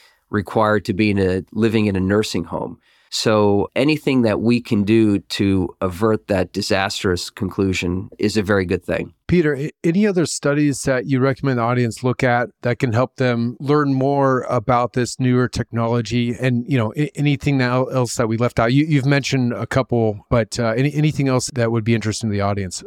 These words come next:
Speaker 2: around this technology?
Speaker 1: Yeah. With, with regards specifically to the, to the Serenator device, the Prelude first in human was published by, uh, Andrew Holdman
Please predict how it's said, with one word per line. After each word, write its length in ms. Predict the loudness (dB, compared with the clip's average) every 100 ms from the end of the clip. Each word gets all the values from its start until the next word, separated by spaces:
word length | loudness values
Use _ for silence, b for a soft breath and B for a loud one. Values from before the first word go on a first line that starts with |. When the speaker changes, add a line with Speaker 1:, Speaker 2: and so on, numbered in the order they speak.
| -4
Speaker 2:
around 220 | -2 -2
this 120 | -4
technology? 440 | -6 -6 -6 -2 -2
Speaker 1:
Yeah. 80 | -2 -4 _ -2
With, 280 | 0 0 -6
with 240 | 0 0 0
regards 320 | 0 0 0
specifically 720 | -2 -4 -2 -2 -2 0 0
to 200 | 0 -2
the, 240 | 0 0 -2 -4
to 120 | -4
the 100 | -4
Serenator 680 | -2 0 2 2 2 0 -2
device, 540 | -2 0 0 -4 -10 -6
the 140 | -6
Prelude 580 | -2 -2 0 2 2 0
first 360 | -2 -2 0 -2
in 100 | -2
human 500 | 0 2 2 0 -4 b b b b
was 180 | -2 -2
published 520 | 0 0 2 0 -2
by, 440 | 0 0 2 0 -4
uh, 240 | -2 0 0
Andrew 300 | 0 0 0
Holdman 640 | 0 0 0 2 0 0